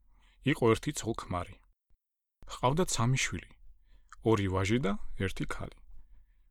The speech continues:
მამა ადრე გარდაიცვალა. დედამ უთხრა შვილებს: „შვილებო, თქვენ დედულ მამულს რატომ არ მოუვლითო?“ შვილებმა არ იცოდნენ, თუ დედულ მამული ჰქონდათ.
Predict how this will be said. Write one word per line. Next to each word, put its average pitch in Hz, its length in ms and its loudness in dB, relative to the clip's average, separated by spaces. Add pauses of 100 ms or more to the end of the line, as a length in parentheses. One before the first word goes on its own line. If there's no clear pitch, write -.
(100)
მამა 156 340 4
ადრე 120 240 2
გარდაიცვალა. 87 760 -2 (1040)
დედამ 151 360 6
უთხრა 120 260 -2
შვილებს: - 480 -6 (460)
„შვილებო, 147 540 0 (640)
თქვენ 180 240 6
დედულ 151 300 8
მამულს 107 380 6
რატომ 117 320 4
არ 113 120 6
მოუვლითო?“ 107 580 0 (960)
შვილებმა 190 500 4
არ 147 100 6
იცოდნენ, 120 400 2
თუ - 140 -2
დედულ 120 320 4
მამული 123 360 4
ჰქონდათ. - 500 -8